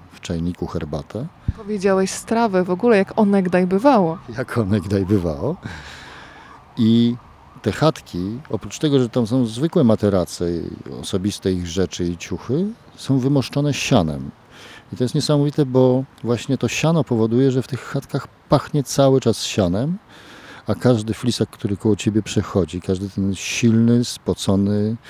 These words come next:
Speaker 1: ciężko pracujący facet pachnie sianem. <laughs> Więc to, to, to jest po prostu jak perfumy. To, to,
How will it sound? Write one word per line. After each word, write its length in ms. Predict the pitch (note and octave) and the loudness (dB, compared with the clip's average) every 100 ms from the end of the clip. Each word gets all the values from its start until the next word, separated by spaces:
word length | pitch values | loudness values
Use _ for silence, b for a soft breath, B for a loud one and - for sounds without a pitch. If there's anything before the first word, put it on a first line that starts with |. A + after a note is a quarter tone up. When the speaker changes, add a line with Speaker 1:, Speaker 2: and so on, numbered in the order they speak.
| B | B
Speaker 1:
ciężko 360 | - G#2+ G#2 A2+ | -4 -2 2 2
pracujący 520 | G#2 G2+ - G#2 - | 2 0 0 0 0
facet 340 | - - - - - _ - | -4 -4 -4 -8 -14 _ 2
pachnie 420 | A2 - - C3+ | 2 2 -2 -2
sianem. 640 | - - - F3 G2+ D2 B1+ - - | -2 -4 4 6 6 2 -6 -14 -14
<laughs> 200 | A#2+ - | -6 2
Więc 220 | A#2+ G#2 | 4 2
to, 140 | - G#2+ | -4 -4
to, 160 | - A#2 C3 - G2 G2 B B | 0 0 -2 -10 -14 -12 B B
to 100 | - | 0
jest 160 | B2+ C3 | 2 2
po 100 | B2+ | 0
prostu 300 | B2+ B2 - | 0 0 2
jak 160 | B2 - | 0 4
perfumy. 600 | C3+ C3+ - G#2 D2 C#2 - - - _ - B B B | 4 4 2 -2 -2 -10 -12 -12 -14 _ -20 B B B
To, 80 | - - | -18 -6
to, 100 | A#2+ | -4